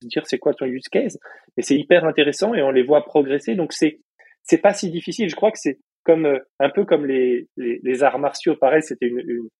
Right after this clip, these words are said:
une piste qu'on avait en tête. Euh, en fait, c'est une pratique. Euh, on peut commencer très jeune et on progresse. Après, d'atteindre cette espèce de niveau ultime de Apple qui est capable, sur des projets à des,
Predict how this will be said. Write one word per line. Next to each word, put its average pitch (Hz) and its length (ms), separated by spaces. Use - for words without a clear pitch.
une 127 140
piste - 340
qu'on 139 160
avait 131 200
en 131 140
tête. 180 300
Euh, 127 220
en - 540
fait, 151 80
c'est 160 120
une 143 100
pratique. 185 640
Euh, - 300
on 131 120
peut 160 140
commencer 151 420
très 143 220
jeune 151 380
et 139 80
on 143 100
progresse. 135 680
Après, 170 420
d'atteindre 170 680
cette - 200
espèce 151 360
de 127 200
niveau 151 440
ultime 156 560
de 123 180
Apple 156 540
qui - 100
est 107 60
capable, 135 600
sur 113 200
des 117 100
projets 131 440
à 123 120
des, 113 180